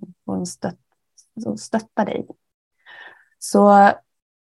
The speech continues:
om du vill prioritera dig själv från och med idag, kanske rent av, så kan du hoppa på den här kursen, och jag har den i två upplägg.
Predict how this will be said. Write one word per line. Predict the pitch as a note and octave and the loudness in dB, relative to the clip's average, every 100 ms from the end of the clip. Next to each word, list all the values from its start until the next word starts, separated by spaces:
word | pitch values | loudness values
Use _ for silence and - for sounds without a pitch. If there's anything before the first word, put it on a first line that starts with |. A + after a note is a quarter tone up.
| _ _ | _ _
om | - C4+ D4 A3+ | 2 6 6 4
du | F#3+ F3+ - | 2 0 -2
vill | F3 F3+ A3+ G#3+ A#3+ D4+ - | -4 2 4 4 2 -2 -8
prioritera | - F#3 F3+ - C4+ B3+ | -4 -2 -2 0 4 6
dig | A#3 A3 | 4 2
själv | - D3 D#3+ G3+ A3 - _ _ | 0 0 2 2 -2 -6 _ _
från | - F3+ F#3 | -2 0 2
och | |
med | F3+ E3 | 2 2
idag, | D#3 D#3+ F#3+ C4+ C4 C#4 - - | 2 2 2 0 -2 -6 -16 -8
kanske | A#3+ B3 C4+ | -6 -2 -2
rent | D4+ G#3+ G#3 F#3+ | -2 -4 -4 -2
av, | F#3+ C4+ F4 _ - - _ | -2 -4 -10 _ -20 -20 _
så | - - G#3 G3 - - _ _ | -8 0 2 2 0 -6 _ _
kan | B3+ A#3+ | 0 2
du | G3 | 2
hoppa | F3 G3 | 2 0
på | - - B3+ B3+ | 2 6 8 8
den | A#3 | 4
här | F3 | 2
kursen, | F3 E3 D#3+ - D#3+ D#3+ E3+ - - | 0 0 0 2 2 2 -2 -10 -2
och | G3 | 2
jag | F#3 | 4
har | G#3 | 6
den | G#3+ F3 | 4 4
i | F3 | 2
två | F3 F3+ E3 G3 G3+ | -2 -4 0 2 4
upplägg. | - F#3+ - E3 - F#3+ A3+ A3+ | 4 0 -4 -6 -4 -4 -6 -10